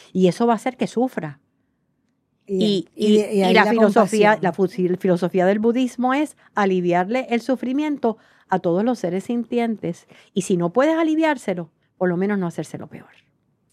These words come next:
Speaker 2: Ok.
Speaker 1: Entonces, tengo que tener compasión por las personas más oscuras, porque ellos van a tener que vivir en algún momento en carne propia el sufrimiento que le han causado a otros,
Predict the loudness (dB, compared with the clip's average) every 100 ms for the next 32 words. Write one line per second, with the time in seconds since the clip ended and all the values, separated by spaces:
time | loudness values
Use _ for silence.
0 | _ -20 -18 -18 -20 -12 -6 -2 2 0
1 | -2 -2 0 2 2 0 -2 -4 -2 0
2 | 0 -2 -4 -2 0 0 -2 -8 _ _
3 | _ _ _ _ _ 0 2 2 0 -4
4 | 2 2 2 0 0 -2 -4 -4 -4 -2
5 | -2 -6 -14 -20 _ _ _ _ _ _
6 | _ 0 2 2 2 4 2 0 0 -2
7 | -2 -2 -2 -2 -2 -2 -2 -2 -2 -2
8 | -2 -2 -2 -2 -2 -2 0 -2 -2 -2
9 | -4 -4 -4 -4 -6 -6 -10 _ _ _
10 | -6 -4 -2 -2 -2 -2 -2 -2 -4 -4
11 | -4 -2 0 0 0 -2 -4